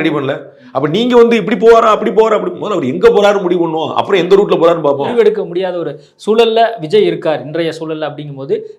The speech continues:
Speaker 2: சீமான் அவர்கள் முந்தி கொண்டு ஆதரவு தெரிவிப்பது தொடர்ந்து தெரிவிச்சுட்டே இருக்காரு. அதுக்கு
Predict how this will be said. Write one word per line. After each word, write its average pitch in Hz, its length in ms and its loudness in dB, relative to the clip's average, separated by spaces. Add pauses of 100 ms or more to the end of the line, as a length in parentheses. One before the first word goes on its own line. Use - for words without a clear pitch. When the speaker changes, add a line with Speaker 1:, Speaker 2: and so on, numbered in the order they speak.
(100)
Speaker 2:
சீமான் 277 360 0
அவர்கள் 220 360 2
முந்தி 269 340 -6
கொண்டு 240 240 -2 (240)
ஆதரவு 196 340 -2
தெரிவிப்பது 170 340 -8 (120)
தொடர்ந்து 202 380 -2 (440)
தெரிவிச்சுட்டே 165 400 -6
இருக்காரு. 113 240 -14 (120)
அதுக்கு 170 220 -6